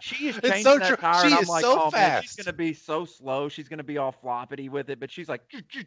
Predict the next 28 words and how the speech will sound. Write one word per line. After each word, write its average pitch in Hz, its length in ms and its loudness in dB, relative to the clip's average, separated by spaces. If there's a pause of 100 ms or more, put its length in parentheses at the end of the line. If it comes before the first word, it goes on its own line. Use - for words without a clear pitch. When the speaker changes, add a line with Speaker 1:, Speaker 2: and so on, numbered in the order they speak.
Speaker 1:
choo, 262 220 -16
choo, 262 160 -16 (100)
choo." 262 160 -16
Speaker 2:
She 240 200 -6
is 190 140 -4
so, 202 200 -2 (160)
it 226 120 -8
takes 392 220 -2
me 254 140 -6 (120)
hours 135 480 4
to 113 100 -10
change 104 320 -8
a 92 40 -12
tire, 87 340 -4
literally 208 420 -4
Speaker 1:
<laughs> - 40 -4
Speaker 2:
hours. 139 640 2 (380)
Like, 143 140 -10
she 185 160 -6
Speaker 1:
If 254 60 -6
that 262 80 -2
Speaker 2:
did 294 80 -2
it - 40 -2
Speaker 1:
happened 226 180 0
Speaker 2:
so 208 140 2
Speaker 1:
to 202 60 -4
me, 175 120 -6
Speaker 2:
fast. 180 360 -6